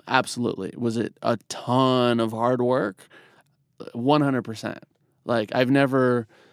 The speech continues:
put so much grunt work into <laughs> a thing, but it, it just, it, it, it was, it,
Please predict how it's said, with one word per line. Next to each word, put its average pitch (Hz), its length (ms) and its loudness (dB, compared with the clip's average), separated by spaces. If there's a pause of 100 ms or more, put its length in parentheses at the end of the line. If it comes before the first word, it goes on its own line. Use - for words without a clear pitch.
(300)
put 147 260 0
so 123 240 0
much 117 480 -2 (140)
grunt 117 240 -2
work 110 260 -4
into 110 640 -4 (140)
<laughs> - 160 0
a 123 120 2
thing, 113 500 -2 (920)
but 117 320 2 (260)
it, 120 180 2
it 123 100 4
just, 117 240 -2
it, 120 340 -4
it, 104 420 -4
it 131 40 4
was, 120 420 0
it, - 160 -6